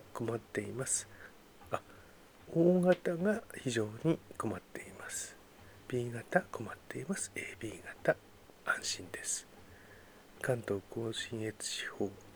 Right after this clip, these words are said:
そして東海北陸地方はエーオービー非常に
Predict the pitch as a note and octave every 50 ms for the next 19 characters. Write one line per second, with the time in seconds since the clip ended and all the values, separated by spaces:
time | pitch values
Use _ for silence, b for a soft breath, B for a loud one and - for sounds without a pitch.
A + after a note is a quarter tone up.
0 | - - - - - - A#2 - - - - - - - - - - - - -
1 | - - B2 - - - - - G#2+ - C3 C#3 - - - - - - - -
2 | A2+ A2 B2+ C3+ - - B B B B B B B B B B A#2 A2+ A2 G#2+
3 | G#2 G2+ G2+ G2+ - - - E3 D3+ - - - - G2 F#2+ - - G2 G#2 -
4 | D#3 F#3